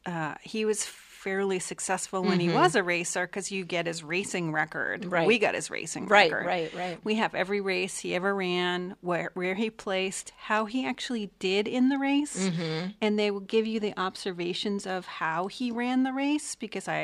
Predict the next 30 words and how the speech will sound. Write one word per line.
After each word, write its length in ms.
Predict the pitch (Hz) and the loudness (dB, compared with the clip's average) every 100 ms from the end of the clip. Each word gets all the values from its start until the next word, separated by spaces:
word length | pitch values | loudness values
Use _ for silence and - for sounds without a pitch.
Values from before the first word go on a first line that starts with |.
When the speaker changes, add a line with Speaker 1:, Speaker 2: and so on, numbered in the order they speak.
| 147 | -4
Speaker 1:
assume 360 | 165 190 170 165 | -6 -6 -4 -2
that's 280 | 160 160 - | -4 -6 -8
how 480 | 165 160 160 160 160 - - _ _ _ _ | -2 0 0 -4 -10 -20 -20 _ _ _ _
people 420 | - 185 185 175 | -8 -6 -4 -2
would 180 | 170 160 | -2 -6
form 720 | - 170 165 165 156 156 165 | -6 -4 -2 0 0 0 -2
bets 300 | 160 165 - | 0 0 2
on 160 | 180 175 | 0 0
him 300 | 190 175 165 | 2 2 2
on 120 | 160 | 2
Speaker 2:
That 80 | 165 | 0
makes 80 | - | 0
Speaker 1:
future 260 | 196 - 220 | 0 2 4
Speaker 2:
sense. 40 | |
Speaker 1:
races. 600 | 214 214 - 233 226 240 | 4 4 2 0 0 -2
Speaker 2:
Yeah. 280 | 202 175 175 160 - _ 220 | -4 -4 -6 -12 -20 _ 6
Speaker 1:
And 360 | 208 196 202 | 8 6 4
he 320 | 214 - 208 | 0 -2 -2
was, 600 | 208 208 202 190 190 190 - - - - _ - _ _ - | 2 4 6 6 4 0 -10 -16 -20 -20 _ -20 _ _ -2
like, 460 | 208 202 190 - - - - | 6 8 6 0 -14 -20 2
an 180 | 202 185 | 4 4
aggressive 580 | 180 185 190 233 208 | 6 4 4 -2 -4
boy 400 | 196 214 208 208 | -2 2 4 4
who 140 | 202 196 | 2 0
<laughs> 80 | 226 | 6
liked 380 | 277 - 370 | 8 10 6
to 100 | - 453 | 8 6
come 340 | - 453 403 | 12 12 12
from 240 | 415 - 381 | 8 8 8
the 220 | 370 403 | 10 10